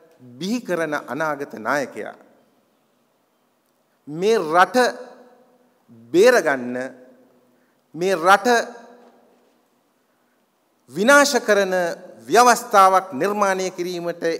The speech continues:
එරෙහිව නැගී සිටීමට කොන්ද පණ තියෙන නායකත්වයක් තමයි අපේ රටේ නායකත්වය අපි බාර දිය යුතුව තිබෙන්නේ.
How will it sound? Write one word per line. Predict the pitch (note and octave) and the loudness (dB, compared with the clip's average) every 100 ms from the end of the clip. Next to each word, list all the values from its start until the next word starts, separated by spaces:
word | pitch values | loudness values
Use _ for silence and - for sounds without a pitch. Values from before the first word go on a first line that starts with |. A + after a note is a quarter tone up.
| - | -8
එරෙහිව | C#3 E3+ G3 F#3 F3 | -6 -4 -2 -4 -4
නැගී | D#3+ C3 D#3 F#3 F3+ | -4 -6 -8 -8 -10
සිටීමට | F3 - E3 D#3 C#3+ - | -12 -14 -12 -12 -14 -12
කොන්ද | - A3+ A3 | -8 -4 -4
පණ | - C3 B2 | -4 -6 -6
තියෙන | A#2+ A2+ | -10 -10
නායකත්වයක් | A2+ C3+ C3 B2 - A#2+ A2 | -6 -6 -4 -8 -8 -8 -8
තමයි | - A2+ G#2 G#2 _ _ _ _ - | -10 -12 -14 -18 _ _ _ _ -18
අපේ | - A#2+ | -12 -10
රටේ | A2 A2 G2+ | -10 -14 -12
නායකත්වය | G2+ A#2 G2 G#2+ - G2+ F2+ _ _ _ _ | -8 -8 -10 -16 -14 -16 -16 _ _ _ _
අපි | G2+ G#2 | -20 -16
බාර | F2+ F#2+ F#2 | -14 -14 -14
දිය | F#2 | -20
යුතුව | F#2+ - F2+ | -20 -20 -20
තිබෙන්නේ. | E2 D2+ _ | -20 _ _